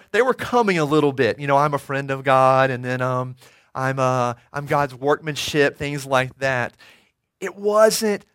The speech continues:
a spinal function. It was more of a cranium function. And what I mean by that, you know, when you have to think about something for a minute, when you're doing math sometimes, you're saying, "Okay, two plus two," and we know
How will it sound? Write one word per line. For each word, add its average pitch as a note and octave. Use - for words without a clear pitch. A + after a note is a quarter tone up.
a E3
spinal E3
function. B2+
It D3
was C#3+
more F3+
of D3+
a D#3
cranium F3+
function. C3
And C#3
what G#3+
I G#3+
mean A#3+
by A3
that, F3+
you G3+
know, G#3
when G3+
you A3+
have C4+
to G#3
think A3
about D#3+
something D3+
for D3
a C3+
minute, C3+
when D#3+
you're G#3
doing F3+
math E3
sometimes, C3+
you're C#3+
saying, D3
"Okay, C3
two A3+
plus -
two," B2
and C#3
we E3
know E3